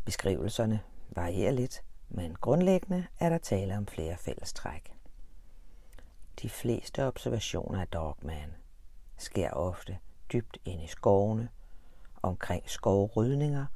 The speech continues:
og især på isolerede veje sent om natten. Men hvad er det egentlig, disse vidner ser?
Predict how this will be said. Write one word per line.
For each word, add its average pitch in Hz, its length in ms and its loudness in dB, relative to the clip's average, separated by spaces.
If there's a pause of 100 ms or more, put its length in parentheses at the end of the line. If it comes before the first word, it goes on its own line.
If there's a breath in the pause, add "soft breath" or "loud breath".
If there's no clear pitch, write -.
(640 soft breath)
og 76 180 0
især - 600 -6
på 87 260 0
isolerede 92 640 -2
veje 76 400 -6 (100)
sent - 400 -6
om 90 80 -4
natten. - 380 -6 (2250 soft breath)
Men 123 360 6
hvad 156 200 6
er 113 160 0
det 208 200 0
egentlig, 120 480 0 (400)
disse 120 320 0 (100)
vidner 113 360 2
ser? - 420 -2